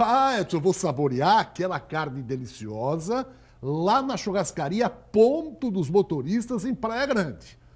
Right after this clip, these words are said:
Todo mundo sabe que hoje o melhor rodízio da Baixada é a churrascaria Ponto dos Motoristas. Vou colocar na tela as, as imagens para você.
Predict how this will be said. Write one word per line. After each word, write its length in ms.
Todo 220
mundo 180
sabe 380
que 180
hoje 380
o 80
melhor 460
rodízio 420
da 80
Baixada 560
é 100
a 60
churrascaria 640
Ponto 360
dos 140
Motoristas. 680
Vou 80
colocar 300
na 100
tela 240
as, 220
as 240
imagens 340
para 160
você. 360